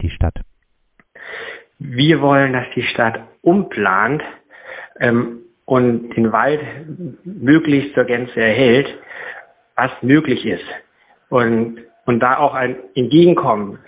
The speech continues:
Speaker 2: Wir, wir woll-, würden gerne mit der Stadt in eine Mediation hineinkommen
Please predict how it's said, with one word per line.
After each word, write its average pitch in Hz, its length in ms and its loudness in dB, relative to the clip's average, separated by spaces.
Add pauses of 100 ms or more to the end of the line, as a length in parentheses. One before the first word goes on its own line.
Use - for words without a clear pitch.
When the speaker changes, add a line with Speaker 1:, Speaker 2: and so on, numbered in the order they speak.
Speaker 2:
Wir, 127 200 0
wir 127 320 2
woll-, 131 240 2
würden 131 220 -2
gerne 185 380 2
mit 165 180 4
der 135 100 2
Stadt - 420 -2
in 147 140 2
eine 139 80 4
Mediation 135 560 4
hineinkommen 98 640 -2